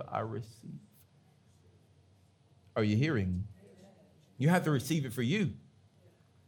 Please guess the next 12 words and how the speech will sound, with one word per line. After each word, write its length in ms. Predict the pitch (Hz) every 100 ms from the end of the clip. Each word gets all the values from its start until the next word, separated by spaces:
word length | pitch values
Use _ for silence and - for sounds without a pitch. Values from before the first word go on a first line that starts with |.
| _ _ _ _ _ _ -
Doesn't 220 | 170 165
matter 220 | 196 226
what 240 | 175 170
you've 160 | 156 123
done 200 | 156 151
in 100 | 135
the 80 | 117
past. 520 | - 185 214 175 175
The 60 | 165
past 380 | - 160 185 220
is 100 | 190
gone. 580 | 247 269 247 143 87